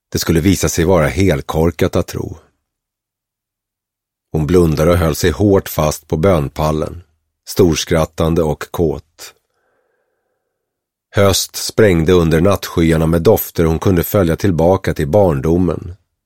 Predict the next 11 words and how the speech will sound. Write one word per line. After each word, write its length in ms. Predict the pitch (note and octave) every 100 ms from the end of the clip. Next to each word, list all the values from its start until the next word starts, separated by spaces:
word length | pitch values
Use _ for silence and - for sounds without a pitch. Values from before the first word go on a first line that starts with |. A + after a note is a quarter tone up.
| _ _
Blöt 340 | E2+ F2+ E2+
mossa, 640 | F#2 F#2+ D#2+ - E2 D#2 D2+ - _
äpple, 580 | G#2 - - D2+ D2+ D#2 _ _ _ -
svamp. 600 | - E2+ E2 D#2 - - - _ _ _ _ _ _ _ _ _ _ _ _ _ _ _ _ _ _
Lövträdens 840 | G#2 G2+ E2+ - F2 E2+ F2 D#2+
glödande 520 | - G#2+ F2+ D#2+ D#2+
färger 460 | D#2 G#2 D#2+ D#2+ E2+
fanns 440 | - D#2 D#2 D2
i 40 | E2
hennes 360 | F#2 D#2+ -
huvud. 400 | G#2 D#2 C#2+ D2